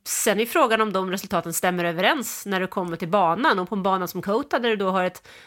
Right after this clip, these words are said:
någorlunda rörligt underlag, så vet du kanske inte, kan du inte jämföra från år till år hur det var, utan det är ju lite flytande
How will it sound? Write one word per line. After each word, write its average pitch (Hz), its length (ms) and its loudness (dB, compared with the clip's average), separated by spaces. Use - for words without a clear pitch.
någorlunda 185 480 2
rörligt 180 320 0
underlag, 202 500 2
så - 120 -4
vet 208 300 0
du 277 80 -8
kanske 254 300 -2
inte, 208 140 -6
kan 208 140 -4
du 277 60 0
inte 277 140 -6
jämföra 202 460 0
från 202 160 -8
år 185 140 -2
till 190 180 -6
år 233 160 2
hur 180 120 -6
det 185 80 -4
var, 202 220 2
utan 170 200 -10
det 170 60 -6
är 175 40 -2
ju 220 80 0
lite 233 180 -2
flytande 214 580 0